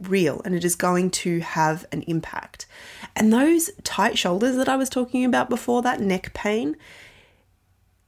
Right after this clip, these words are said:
I truly don't think I could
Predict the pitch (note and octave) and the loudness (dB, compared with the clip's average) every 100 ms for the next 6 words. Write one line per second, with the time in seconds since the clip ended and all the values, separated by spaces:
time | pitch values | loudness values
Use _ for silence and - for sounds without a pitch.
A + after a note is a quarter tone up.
0 | _ _ _ _ - B3 C#4 D#4 D4 - | _ _ _ _ 0 4 4 4 2 -2
1 | - _ - - - C#4+ D#4+ C4+ G3+ F#3 | -10 _ -6 -4 0 2 4 4 4 2
2 | - - G3 - - F#3+ F#3 - - C#4+ | 0 -4 -4 -4 0 0 0 -6 0 2
3 | F4+ | 2